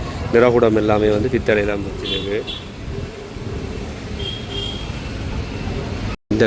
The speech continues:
கடையெல்லாம் வந்து ஃபுல்லாவே இது நாகக்கடை தான். பாருங்க, இந்த நாகக்கடையெல்லாம் வந்து பந்தல் எல்லாம் போட்டு தான் வந்து இதுல அக்ஷய தீதியை வியாபாரம் நடந்து பெற்று கொண்டது.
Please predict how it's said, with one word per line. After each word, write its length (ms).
கடையெல்லாம் 520
வந்து 240
ஃபுல்லாவே 460
இது 80
நாகக்கடை 500
தான். 180
பாருங்க, 200
இந்த 120
நாகக்கடையெல்லாம் 720
வந்து 220
பந்தல் 340
எல்லாம் 220
போட்டு 200
தான் 160
வந்து 200
இதுல 200
அக்ஷய 300
தீதியை 240
வியாபாரம் 440
நடந்து 260
பெற்று 240
கொண்டது. 600